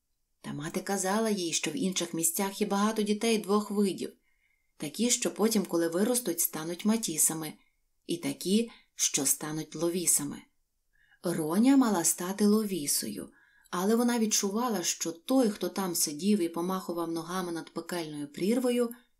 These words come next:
мав стати Матісом. Він ще не бачив її. Роня знов глянула туди, де він сидів, і стиха засміялася від того, що він є. Та ось і він побачив її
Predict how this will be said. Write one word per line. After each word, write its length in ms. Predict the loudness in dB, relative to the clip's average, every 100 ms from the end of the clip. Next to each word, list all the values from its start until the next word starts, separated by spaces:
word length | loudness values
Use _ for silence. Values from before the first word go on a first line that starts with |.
| _ -8
мав 340 | -2 0 2
стати 460 | 2 0 -6 -4 -4
Матісом. 760 | -6 -6 -4 0 0 -2 -8 _ _ _ _ _ -20 -20 -12 -2
Він 220 | 4 6
ще 240 | 6 6
не 120 | 4
бачив 380 | 4 0 -4 -6
її. 520 | -6 -8 -8 -10 -14 _ _ _ _ _
Роня 460 | -6 -4 -2 2 4
знов 300 | 6 4 2
глянула 520 | -2 -4 -2 -2 -4
туди, 260 | -2 0 0
де 100 | 0
він 160 | -2
сидів, 480 | 0 -2 0 -2 -2 -10 -20 _
і 140 | 4 4
стиха 480 | 4 2 0 0
засміялася 880 | 0 2 4 2 0 -6 -6 -6 -6
від 240 | -8 -10 0
того, 340 | 0 0 -4
що 260 | -8 -6 -6
він 260 | -8 -10
є. 360 | -10 -12 -12 -14 _ _ _ _ _ _ _ _ _ _ _ _ _ _ _ _ _ _ _ _ _
Та 220 | -6 -4 -2
ось 280 | 2 6
і 100 | 8
він 220 | 8 8 6
побачив 520 | 4 4 2 2 2
її 480 | 2 0 -2 -6